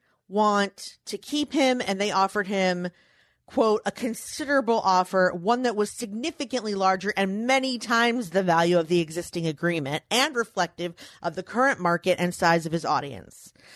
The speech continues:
So perhaps it just wasn't as big as Joe.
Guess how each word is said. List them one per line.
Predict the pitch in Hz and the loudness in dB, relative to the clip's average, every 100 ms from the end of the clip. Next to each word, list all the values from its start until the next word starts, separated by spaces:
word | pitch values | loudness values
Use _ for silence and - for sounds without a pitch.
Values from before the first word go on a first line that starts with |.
| - | -20
So | - 240 | -4 -2
perhaps | 226 262 233 269 339 220 170 - - - - _ _ _ _ _ _ 190 | 0 -2 -2 2 2 4 0 -2 -10 -12 -14 _ _ _ _ _ _ -6
it | 190 | -4
just | 202 170 | -2 0
wasn't | 190 170 | 0 0
as | 156 | -4
big | 143 160 | -2 -2
as | 135 - | -4 -6
Joe. | - 123 53 | 0 0 -2